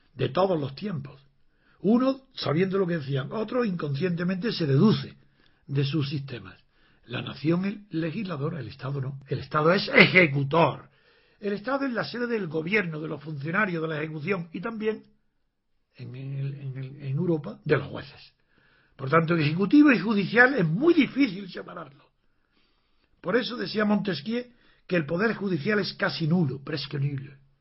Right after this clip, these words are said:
Porque es muy difícil separar el poder judicial del ejecutivo,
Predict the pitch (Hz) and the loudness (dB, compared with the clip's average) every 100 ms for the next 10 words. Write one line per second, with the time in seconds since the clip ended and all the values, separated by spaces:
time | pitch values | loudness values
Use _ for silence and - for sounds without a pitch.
0 | _ - 175 143 196 254 269 208 277 247 | _ 2 4 6 6 8 6 8 6 6
1 | 196 - 170 190 208 196 196 202 208 208 | 2 -8 -6 0 0 -2 -8 -8 -8 -8
2 | 175 240 247 226 190 180 190 269 | -4 -2 -2 -2 -4 -6 -6 -6